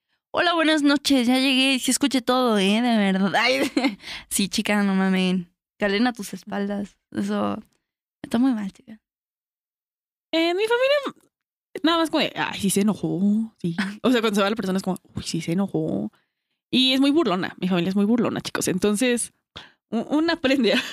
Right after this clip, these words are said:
Speaker 2: <laughs> a, a, a tranquilizarse,
Speaker 1: A tranquilizarse.
Speaker 2: pero, sí, porque siempre de-, te veían enojado o yo llorando y decían, "Es que el que se enoja pierde". Y ya.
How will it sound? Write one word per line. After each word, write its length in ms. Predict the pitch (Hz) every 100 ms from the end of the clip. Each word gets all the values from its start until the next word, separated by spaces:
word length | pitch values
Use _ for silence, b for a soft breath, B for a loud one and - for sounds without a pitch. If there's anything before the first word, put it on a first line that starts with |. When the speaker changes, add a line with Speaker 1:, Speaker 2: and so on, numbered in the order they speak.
| -
Speaker 2:
<laughs> 1080 | 254 247 _ _ _ _ _ _ _ _ -
a, 320 | 226 202 170 - - - 50 53 - -
a, 300 | 233 220 214
a 80 | 226
tranquilizarse, 580 | - 220 214 220 226 226
Speaker 1:
A 20 |
tranquilizarse. 720 | 220 262 240 - 233 220 - -
Speaker 2:
pero, 180 | 226 - -
sí, 280 | 185 185 - 196 -
porque 340 | 208 220 214
siempre 260 | 277 247 262
de-, 180 | 208 B B 233
te 120 | 220 220
veían 240 | 214 233
enojado 460 | 269 220 240 254 226
o 60 |
yo 120 | 196 202
llorando 440 | 202 220 247 269
y 120 | 208
decían, 280 | 190 190 196 -
"Es 120 | -
que 100 | 214
el 100 | 214
que 100 | 214
se 120 | 208
enoja 180 | 180 214
pierde". 360 | 180 208 - _ _ _ _ _ _ _ - _ -
Y 160 | 254 247
ya. 160 | 170